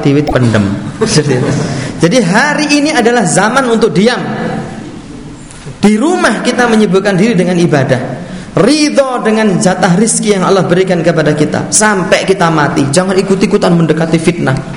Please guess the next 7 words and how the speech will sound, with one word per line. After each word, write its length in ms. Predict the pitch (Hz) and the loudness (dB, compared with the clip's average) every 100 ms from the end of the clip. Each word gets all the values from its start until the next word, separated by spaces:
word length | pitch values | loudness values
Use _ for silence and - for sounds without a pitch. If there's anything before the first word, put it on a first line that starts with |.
| - - | -12 -6
Itu 180 | - 185 | -2 0
pusara 480 | 180 160 - 175 170 165 | 0 0 2 2 2 0
fitnah 260 | 170 160 151 | 0 2 2
luar 240 | 147 143 | 2 2
biasa. 380 | 135 127 123 - - - - - - - - - - - - - - - - - | 0 0 0 -4 -8 -12 -14 -16 -16 -16 -16 -16 -16 -16 -16 -18 -18 -18 -16 -6
Seperti 340 | 139 151 135 | -2 0 2
itu. 220 | 135 131 | 0 0